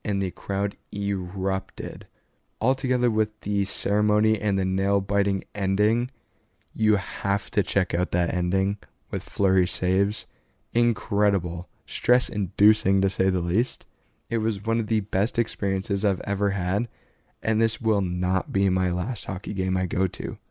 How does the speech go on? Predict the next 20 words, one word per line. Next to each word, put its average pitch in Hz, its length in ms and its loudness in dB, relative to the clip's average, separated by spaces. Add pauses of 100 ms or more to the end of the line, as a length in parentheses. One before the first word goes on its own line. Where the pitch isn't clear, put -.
(920)
Actually, 127 300 2
not 120 240 4
even 120 200 6
this 110 200 2
month. 90 400 0 (1400)
Altogether, 147 560 4
it 123 140 4
was 123 160 4
an 117 80 2
eventful 107 480 2
week 110 200 4
in 98 120 0
sports, - 580 -2 (120)
and 110 180 0
some 120 240 2
milestones 104 680 2
for 104 160 -4
some 98 160 -4
first 104 320 -2
goals, 107 380 0